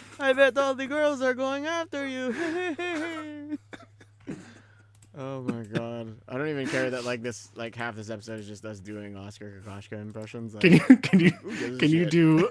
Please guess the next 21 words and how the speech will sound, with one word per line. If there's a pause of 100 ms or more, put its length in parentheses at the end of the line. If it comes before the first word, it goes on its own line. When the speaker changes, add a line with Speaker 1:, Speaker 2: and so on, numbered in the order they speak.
(100)
Speaker 2:
uh, (240)
"Well,
sure,
some
fifties
will
tide
me
Speaker 1:
Oh,
yeah.
Speaker 2:
over." (600)
Speaker 1:
<laughs>
"Well,
sure,
some
fifties
will
tide
me
over." (100)
<laughs>